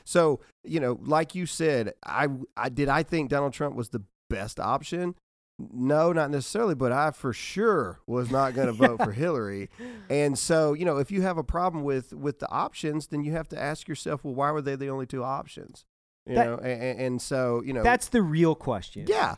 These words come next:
Speaker 2: The, the real question is, is why are these the only options, and why are not more people asking that question?
Speaker 1: Yeah.
Speaker 2: That's the fucking, th-,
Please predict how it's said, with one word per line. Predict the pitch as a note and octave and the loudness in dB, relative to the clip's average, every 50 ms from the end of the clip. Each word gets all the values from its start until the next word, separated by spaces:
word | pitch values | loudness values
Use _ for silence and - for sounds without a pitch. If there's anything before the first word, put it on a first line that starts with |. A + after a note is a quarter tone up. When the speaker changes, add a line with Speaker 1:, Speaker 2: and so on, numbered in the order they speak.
| - _ | -6 _
Speaker 2:
The, | D#3 D3+ D#3+ | -4 -4 -2
the | D3 C3+ D3+ | -2 -2 -4
real | C3 C3+ D#3+ G#3 A#3+ B3 G#3 | -4 -2 0 2 2 2 0
question | - - F#3 F3 D3+ - - D#3 C#3 | 0 -2 -2 -2 -2 -2 -4 -4 -2
is, | C#3 C3+ C3 A2+ | -2 -4 -4 -6
is | A#2+ A2 G2+ - - _ _ - - _ _ _ _ _ _ _ _ _ | -8 -10 -10 -12 -18 _ _ -20 -20 _ _ _ _ _ _ _ _ _
why | C#3 A#2+ B2 D3+ E3+ G#3 A#3 | -8 -2 0 2 4 4 4
are | A3+ G3+ | 4 2
these | D#3 E3 E3+ D#3+ C3+ | 2 0 -2 -2 -4
the | - C#3 C#3+ - - | -4 -6 -6 -4 -4
only | C#3 C3+ C#3 C#3+ D3 D3 D3 D3 - | -4 -2 -2 -2 -2 -2 -4 -4 -6
options, | - A2 A2+ B2+ - - - F3+ F3+ F3 D#3+ | -8 -6 -6 -6 -8 -6 -6 -6 -6 -4 -6
and | - C3 A#2 B2+ | -8 -8 -8 -6
why | B2+ C#3 C#3+ D#3 F3+ | -6 -4 -2 -2 -2
are | F3 D#3 | -2 -2
not | C3 A#2 A#2+ B2+ C3+ - | -2 -2 -4 -4 -6 -8
more | - B2 A2 A#2+ A#2+ - | -12 -12 -10 -10 -10 -12
people | _ - - C3 A#2+ - C3+ C3+ - - | _ -10 -10 -8 -6 -4 -6 -6 -6 -8
asking | A2+ A2+ A#2 - - - B2 A2 G#2 F2 | -6 -6 -6 -8 -8 -10 -8 -8 -8 -6
that | - A2 A2 - - | -6 -6 -6 -6 -10
question? | - - F#2 E2+ - - - - - - - | -16 -16 -16 -16 -18 -20 -20 -20 -16 -10 -6
Speaker 1:
Yeah. | - A2 E2 - - - _ _ | -4 -4 -4 -4 -8 -14 _ _
Speaker 2:
That's | D#3 E3+ A3 G#3+ - - | 0 2 2 0 -2 -6
the | - E3 | -8 -8
fucking, | - - E3+ D#3 - - D3 C3 C3 - _ | -8 -6 -6 -6 -4 -4 -6 -6 -6 -8 _
th-, | D#3 D3+ | -12 -12